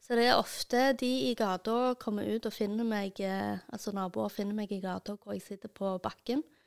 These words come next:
hvor de lurer på hva det er. Men nå tror jeg de har lært at jeg har bare pause. Fra jeg fikk dette slaget,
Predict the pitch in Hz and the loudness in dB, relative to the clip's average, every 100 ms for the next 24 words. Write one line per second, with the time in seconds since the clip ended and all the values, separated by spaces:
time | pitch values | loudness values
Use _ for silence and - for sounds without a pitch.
0 | _ _ _ - 233 208 185 180 - - | _ _ _ -4 0 2 2 0 -6 -8
1 | 196 196 202 202 _ _ _ _ _ _ | -4 -4 -4 -6 _ _ _ _ _ _
2 | _ _ _ _ - 226 220 220 233 226 | _ _ _ _ -10 -2 0 0 2 2
3 | 226 226 - 202 202 202 185 196 - - | 0 -2 -2 -2 0 0 0 -2 -4 -8
4 | 196 - 196 208 196 - 208 - 196 - | -8 -6 -6 -4 -6 -6 -8 -8 -12 -10
5 | - - - - - _ _ _ _ _ | -10 -10 -12 -14 -18 _ _ _ _ _
6 | _ _ _ _ _ _ _ _ _ _ | _ _ _ _ _ _ _ _ _ _
7 | _ _ _ _ _ _ _ _ _ _ | _ _ _ _ _ _ _ _ _ _
8 | _ _ _ _ _ _ _ _ _ - | _ _ _ _ _ _ _ _ _ -10
9 | - - 277 302 - 240 254 - 262 - | -6 4 6 6 4 4 2 0 -4 -2
10 | 233 - 226 226 247 370 | -6 -2 2 4 6 4